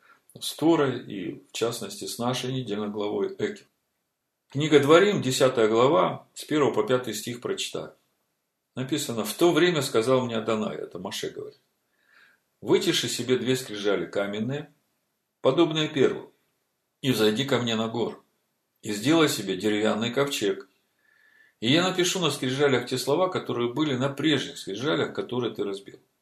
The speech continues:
и положи их в ковчег». И сделал я ковчег из дерева ситим, и вытесал две каменные скрижали, как прежние, и пошел на гору. И две сии скрижали были в руках моих.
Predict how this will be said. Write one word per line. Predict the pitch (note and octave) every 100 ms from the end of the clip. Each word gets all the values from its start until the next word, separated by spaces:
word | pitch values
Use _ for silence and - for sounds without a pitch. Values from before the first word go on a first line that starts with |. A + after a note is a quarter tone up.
| _ -
и | A#2+
положи | D#3 E3+ E3 A#2+ C3
их | - F#2+ -
в |
ковчег». | - - - - _ _ _ _ _ _ _ _ _ _ -
И | -
сделал | C#3+ B2+ D#3 D#3
я | C3
ковчег | A#2 G#2+ - B2 G#2+
из | G#2
дерева | G2+ G2 F#2+
ситим, | F#2 G2 - B2+ D3+ A#2
и |
вытесал | G#2 D3+ B2 - G2
две | F#2+ G2+
каменные | - G#2+ G2+ G2
скрижали, | - G#2+ A#2+ D3 F3 D#3+
как | C3+ C3+
прежние, | D#3 C#3 C3 A2 - - _ _ _ _
и | C#3+
пошел | B2+ A2+ B2+ B2
на | A#2+
гору. | A#2 G#2+ - - _ _ _ _ _ _ _
И | G#2+
две | G#2 D3
сии | C#3+ C3
скрижали | B2+ - C#3+ E3 E3+ C3+
были | D3 D3+
в | B2+
руках | B2+ A2+ A2 G2
моих. | G2+ F2+